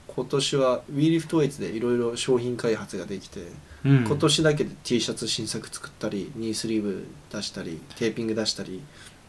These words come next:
Speaker 2: 確かにウィーリフトウェイツとしてはすごい活動の幅広がってる感じしますよね。
Speaker 1: そうだね。あとなんか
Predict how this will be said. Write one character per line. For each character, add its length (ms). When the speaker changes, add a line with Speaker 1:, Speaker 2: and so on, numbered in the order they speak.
Speaker 2:
確 120
か 100
に 100
ウ 40
ィ 60
ー 20
リ 100
フ 80
ト 100
ウ 60
ェ 40
イ 60
ツ 100
と 60
し 100
て 120
は 100
す 160
ご 100
い 40
活 260
動 140
の 60
幅 200
広 240
が 40
っ 40
て 80
る 80
感 160
じ 60
し 80
ま 80
す 80
よ 80
ね。 140
Speaker 1:
そ 340
う 20
だ 100
ね。 140
あ 60
と 160
な 100
ん 80
か 380